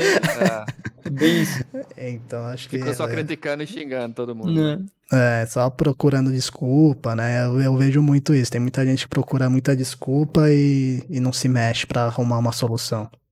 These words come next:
Speaker 2: Sim, isso entra muito no, na ideia de falar que é talento, tal, dom, não sei o quê. Ninguém olha atrás e vê quanto que a pessoa estudou, treinou, seja pro LOL ou
Speaker 1: Isso.
Speaker 2: qualquer outra coisa da, da vida.
Speaker 3: Exato,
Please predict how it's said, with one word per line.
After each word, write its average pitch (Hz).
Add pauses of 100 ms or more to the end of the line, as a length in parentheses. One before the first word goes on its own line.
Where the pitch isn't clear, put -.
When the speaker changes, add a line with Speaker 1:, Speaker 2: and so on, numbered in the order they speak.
(120)
Speaker 2:
Sim, 170
isso 180
entra 202
muito 220
no, 254
na 180
ideia 175
de 190 (260)
falar 160
que -
é 151 (340)
talento, 151
tal, 160
dom, 156
não 165
sei 151
o -
quê. 170 (260)
Ninguém 160
olha 170
atrás 160
e 151
vê 143
quanto 160
que 165
a 151
pessoa 151
estudou, 151
treinou, 147 (120)
seja 151
pro 151
LOL 156
ou 165
Speaker 1:
Isso. -
Speaker 2:
qualquer 139
outra 175
coisa 160
da, 147 (600)
da 143
vida. 139
Speaker 3:
Exato, 120